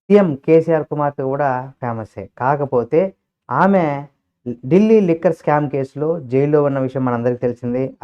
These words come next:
అయితే ఆమె జైలు జీవితంకు సంబంధించి ఎంఎల్సీ కవిత గారు కొన్ని కామెంట్స్ చేయడం జరిగింది. అంటే సంచలనమైనటువంటి వ్యాఖ్యలు కూడా చెప్పుకొచ్చారు.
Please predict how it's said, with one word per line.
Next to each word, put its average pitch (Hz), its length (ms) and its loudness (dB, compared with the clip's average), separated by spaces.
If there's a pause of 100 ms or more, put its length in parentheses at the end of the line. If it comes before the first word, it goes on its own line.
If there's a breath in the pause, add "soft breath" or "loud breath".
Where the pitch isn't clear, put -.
అయితే 143 320 -4 (260)
ఆమె 139 140 -2 (140)
జైలు 170 260 2 (100)
జీవితంకు 135 480 -2
సంబంధించి 120 460 -6 (840)
ఎంఎల్సీ 147 400 -2
కవిత 135 300 2
గారు 120 180 0
కొన్ని 120 260 -4 (880)
కామెంట్స్ 196 420 4
చేయడం 139 320 0
జరిగింది. 113 320 -2
అంటే 131 120 -4 (320)
సంచలనమైనటువంటి 139 760 -4
వ్యాఖ్యలు 147 400 2
కూడా 139 160 2 (580)
చెప్పుకొచ్చారు. 139 520 -2